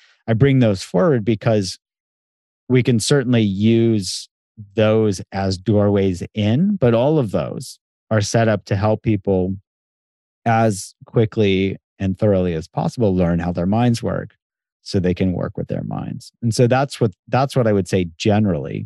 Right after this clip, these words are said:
And even my Unwinding Anxiety book, you know, is set up as, you know, "Oh, here's how to understand anxiety as a habit." But it's also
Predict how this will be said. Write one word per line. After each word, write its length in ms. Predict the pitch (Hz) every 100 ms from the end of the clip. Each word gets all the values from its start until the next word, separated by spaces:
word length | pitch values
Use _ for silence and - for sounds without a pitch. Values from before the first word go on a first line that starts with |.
| 117
And 120 | 117
even 380 | 117 107 101 85
my 140 | 104
Unwinding 380 | 98 95 90 90
Anxiety 400 | 87 104 101 104
book, 320 | 90 82 82 _ _ _ _ _ -
you 120 | 110
know, 120 | 98
is 200 | 85 95
set 240 | - 123 107
up 220 | 95 - - -
as, 420 | 95 92 87 -
you 120 | 107
know, 180 | 90 85
"Oh, 200 | - 117
here's 260 | 87 135 110
how 120 | 113
to 280 | 101 90 87
understand 460 | 104 92 - 95 90
anxiety 400 | 92 92 92 92
as 100 | 90
a 60 |
habit." 400 | 90 95 104 120
But 120 | 101
it's 180 | 98 -
also 640 | 110 104 - 95 85 92